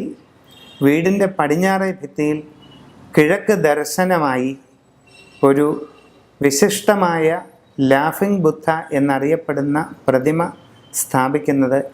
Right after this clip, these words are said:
എന്തുകൊണ്ടും ഉത്തമം തന്നെയാണ്. നിങ്ങൾ കാലങ്ങളായി താമസിച്ചു വരുന്ന വീടിന് എന്തെങ്കിലും ദോഷമുണ്ടെങ്കിൽ തന്നെ സമഗ്രമായ വാസ്തുപൂജയിലൂടെ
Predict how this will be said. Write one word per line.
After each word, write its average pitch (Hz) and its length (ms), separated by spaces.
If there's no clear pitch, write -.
എന്തുകൊണ്ടും 139 560
ഉത്തമം 135 400
തന്നെയാണ്. 113 560
നിങ്ങൾ 214 240
കാലങ്ങളായി 208 580
താമസിച്ചു 196 500
വരുന്ന 180 320
വീടിന് 165 380
എന്തെങ്കിലും 175 480
ദോഷമുണ്ടെങ്കിൽ 151 760
തന്നെ 117 260
സമഗ്രമായ 185 800
വാസ്തുപൂജയിലൂടെ 147 1300